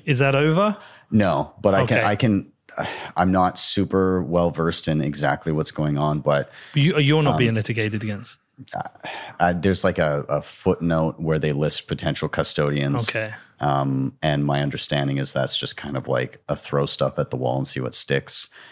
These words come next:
Speaker 2: By the time that litigation happened, I was not a custodian,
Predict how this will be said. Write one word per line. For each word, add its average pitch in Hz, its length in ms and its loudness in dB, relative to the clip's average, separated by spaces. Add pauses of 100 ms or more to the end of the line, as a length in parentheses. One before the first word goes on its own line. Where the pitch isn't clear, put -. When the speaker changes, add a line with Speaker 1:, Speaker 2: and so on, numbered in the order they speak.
(280)
Speaker 2:
By 85 120 4
the 82 80 0
time 90 260 2
that 78 160 2
litigation 78 560 0
happened, 78 840 0 (720)
I 78 80 6
was 71 380 0
not 78 200 2
a - 60 2
custodian, 92 840 2